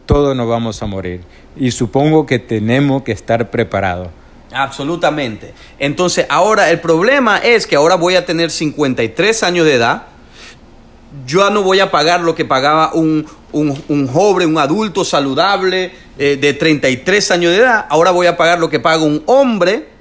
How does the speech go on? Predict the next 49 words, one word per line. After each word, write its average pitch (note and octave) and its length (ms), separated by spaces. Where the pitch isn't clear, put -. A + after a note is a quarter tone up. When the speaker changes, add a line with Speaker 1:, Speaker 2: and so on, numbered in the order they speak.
Speaker 2:
de E3 200
cincuenta F3 540
y F3+ 60
tres C3 540
años B2 240
de A#2+ 80
edad, F3 180
no C#3+ 160
de D#3 100
treinta C3+ 300
y A2 80
tres. - 420
Entonces, C#3 420
¿tú G#3+ 140
crees A3+ 200
que F3 100
me D3 100
va D3+ 100
a E3+ 40
salir F3 240
las E3+ 120
cosas F3+ 220
un D#3+ 100
poquito D#3+ 360
más D3 180
cara C4 380
o A3+ 40
más E3+ 180
barata? A#2+ 440
Speaker 1:
Supongo E3 760
que F#3 160
te B2 120
van C3+ 200
a D3 80
salir A#2+ 360
más G#2+ 300
cara, A#2 580
porque A2 840
ya C3 560
a, A#2+ 600
a A2+ 140
ese B2 220
término, D3 560
esa A#2+ 300
cantidad C#3 520
de D3 180
a-, D#3 280
de C3 220
años, C3+ 420